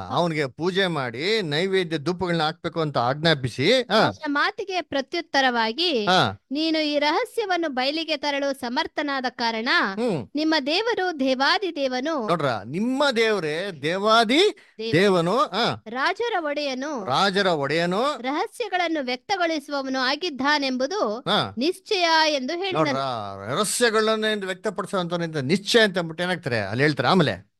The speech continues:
Speaker 2: ಬಳಿಕ ರಾಜನು ದಾನಿಯೇಲನನ್ನು ದೊಡ್ಡ ಸ್ಥಿತಿಗೆ ತಂದು
Speaker 1: ಹಾ.
Speaker 2: ಅವನಿಗೆ ಅಮೂಲ್ಯವಾದ ಬಹುಮಾನಗಳನ್ನು ಕೊಟ್ಟು
Speaker 1: ಹಾ.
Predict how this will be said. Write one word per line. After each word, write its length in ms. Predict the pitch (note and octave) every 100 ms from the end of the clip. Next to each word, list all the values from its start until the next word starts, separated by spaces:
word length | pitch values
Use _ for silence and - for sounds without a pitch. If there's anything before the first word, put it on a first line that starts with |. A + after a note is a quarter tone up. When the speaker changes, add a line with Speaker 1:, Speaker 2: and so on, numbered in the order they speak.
| _ _ _ B3
Speaker 2:
ಬಳಿಕ 360 | D#4+ B4+ B4+ G4 F#4+
ರಾಜನು 520 | D#4+ D4 D#4+ D#4 C4
ದಾನಿಯೇಲನನ್ನು 920 | A#3+ B3 C4+ E4+ F4 D4 C4+ B3+ A3
ದೊಡ್ಡ 220 | A3 A#3+ D#4
ಸ್ಥಿತಿಗೆ 480 | - E4 C4+ A#3 A3
ತಂದು 540 | G3 F#3+ D#4+ E4 F#3
Speaker 1:
ಹಾ. 380 | F3 D#3+ F#2+ -
Speaker 2:
ಅವನಿಗೆ 320 | C#4 D#4 D4+
ಅಮೂಲ್ಯವಾದ 640 | C#4+ D4 A4 A#4+ F#4+ E4+ C#4+
ಬಹುಮಾನಗಳನ್ನು 880 | C4 C4 B3+ C#4 G4 A4+ C4+ C4 A#3
ಕೊಟ್ಟು 560 | A3 G3+ - F#4 G#3 F#3+
Speaker 1:
ಹಾ. 360 | G3+ A#2 -